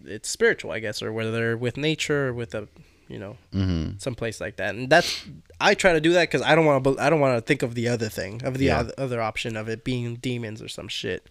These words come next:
Speaker 2: So here's one of the top posts on ghosts.
Speaker 1: Yeah.
Speaker 2: I go to the top posts because these are the best ones. Everything else is
Speaker 1: It,
Speaker 2: just
Speaker 1: it's
Speaker 2: a
Speaker 1: the
Speaker 2: bunch of
Speaker 1: highest
Speaker 2: bullshit.
Speaker 1: voted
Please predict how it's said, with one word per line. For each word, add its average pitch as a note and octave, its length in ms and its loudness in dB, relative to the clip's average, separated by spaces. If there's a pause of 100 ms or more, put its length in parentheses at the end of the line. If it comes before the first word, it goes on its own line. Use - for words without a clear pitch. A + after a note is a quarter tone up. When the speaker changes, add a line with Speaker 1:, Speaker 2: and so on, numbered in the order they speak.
(100)
Speaker 2:
So - 180 -2
here's G2 260 0
one A2 100 0
of G2+ 60 0
the F#2 80 4
top - 320 0
posts F2 260 2
on E2+ 180 2
ghosts. D#2 420 0
Speaker 1:
Yeah. A2+ 220 -2 (280)
Speaker 2:
I F#2+ 100 6
go A#2 160 6
to C3 80 4
the A#2 80 4
top G#2+ 300 2
posts G#2+ 260 2
because F2 280 -2
these E2+ 200 -2
are F2 40 -8
the E2 100 -6
best D#2+ 280 -4
ones. E2+ 240 -4
Everything F#2 400 2
else F2 140 4
is C#3 120 2
Speaker 1:
It, - 20 0
Speaker 2:
just - 120 6
Speaker 1:
it's - 60 -4
Speaker 2:
a - 40 4
Speaker 1:
the E3+ 80 6
Speaker 2:
bunch D3 80 2
of - 20 -4
Speaker 1:
highest C3 260 4
Speaker 2:
bullshit. C#3+ 220 0
Speaker 1:
voted A2+ 340 0